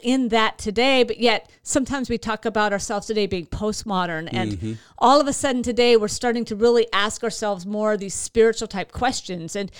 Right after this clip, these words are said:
Speaker 1: you know, that's even impacted our own tradition in the Presbyterian Church, where we're starting to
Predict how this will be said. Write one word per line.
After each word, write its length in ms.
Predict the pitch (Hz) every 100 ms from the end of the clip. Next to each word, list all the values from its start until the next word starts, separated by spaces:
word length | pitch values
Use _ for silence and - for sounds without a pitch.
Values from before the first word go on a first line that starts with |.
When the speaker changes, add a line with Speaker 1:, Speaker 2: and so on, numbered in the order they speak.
| - -
Speaker 1:
you 120 | 392
know, 120 | 381 240
that's 240 | 247 247
even 240 | 262 208 196
impacted 540 | 190 185 185 202 180
our 120 | 180
own 140 | 185 185
tradition 480 | 196 185 170 196 185
in 80 |
the 80 | 175
Presbyterian 720 | - 185 - - 269 277 240
Church, 300 | 208 214 -
where 100 | 226
we're 80 | 220
starting 480 | 220 - 247 254 247
to 280 | - 233